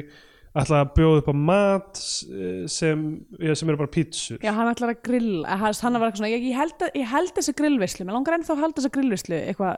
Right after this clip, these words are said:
Speaker 2: greinilega
Speaker 1: Já.
Speaker 2: eitthvað sem að hafi verið talað um áður en við sáum aldrei. Og svo eitthvað svona, er hann bara eitthvað, „Ó, og mig langar bara að tala aðeins um settdressingið þarna.“
Speaker 1: Já.
Speaker 2: Af því að þetta fer svo í taugarnar á mér. Þú ert að taka upp bíómynd og það er bara eitthvað,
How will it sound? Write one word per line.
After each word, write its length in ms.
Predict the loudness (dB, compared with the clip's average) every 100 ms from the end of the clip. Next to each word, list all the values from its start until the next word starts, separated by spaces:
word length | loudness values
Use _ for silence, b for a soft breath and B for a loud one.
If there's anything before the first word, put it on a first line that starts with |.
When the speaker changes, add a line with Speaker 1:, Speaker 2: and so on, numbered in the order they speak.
| -2
Speaker 2:
greinilega 240 | 0 0
Speaker 1:
Já. 80 | 0
Speaker 2:
eitthvað 160 | -2
sem 140 | -4 -4
að 340 | -6 _ -8
hafi 200 | -4 -4
verið 140 | -6 -6
talað 260 | -4 -2 -2
um 80 |
áður 320 | -2 -2 -4 -4
en 80 |
við 160 | -6 -6
sáum 300 | -4 -4 -4
aldrei. 240 | -4 -4 -6 B B B B B B B
Og 160 | 0
svo 140 | 4 4
eitthvað 180 | 4 2
svona, 160 | 4
er 100 | 4 2
hann 80 | 0
bara 160 | 0
eitthvað, 400 | 4 4 2 -2 -4
„Ó, 80 | 0 0 -2 -2
og 60 | 0
mig 80 | 0
langar 240 | 0 -2
bara 100 | -4
að 100 | -4
tala 260 | -4 -2 0
aðeins 240 | -2 -2
um 420 | -4 -4 -4 -6 -10 _ _ _ _
settdressingið 760 | -10 -6 -8 -8 -8 -6 -6 -6
þarna.“ 240 | -8 -10 -12 -12 -8
Speaker 1:
Já. 160 | -6 -6 -8 -14 _ _ -8
Speaker 2:
Af 100 | -4
því 120 | 0
að 160 | 0 -2 -6 -14
þetta 160 | -10 -6
fer 180 | -4 -2
svo 120 | -2
í 40 |
taugarnar 320 | -2 -4 -2
á 40 | -6
mér. 140 | -6 -4
Þú 100 | -4
ert 140 | -4
að 160 | -6 -8
taka 320 | -6 -4 -2
upp 160 | -4 -6 _
bíómynd 680 | -2 0 -2 -4 -6 -14 -18 -20 _ _ _ -20 _ _ _ _ -2
og 80 |
það 200 | 2 4
er 40 | 4
bara 120 | 2 2
eitthvað, 220 | 4